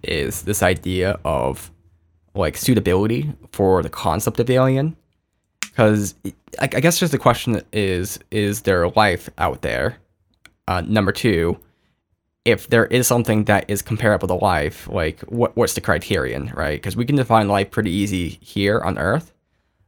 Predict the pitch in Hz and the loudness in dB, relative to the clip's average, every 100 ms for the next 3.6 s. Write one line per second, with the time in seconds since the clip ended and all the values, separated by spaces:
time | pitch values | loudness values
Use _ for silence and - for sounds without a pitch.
0 | - 117 - - 135 139 - 110 104 98 | -4 0 0 2 2 2 2 2 2 0
1 | - 90 - 98 95 - 92 90 85 - | -2 -6 0 2 2 0 -2 -2 -2 -4
2 | 85 80 82 - 90 76 71 - 78 - | -2 -2 -2 -2 -4 -2 -4 -6 -6 -4
3 | 80 76 69 65 - | -2 -2 -2 -2 -6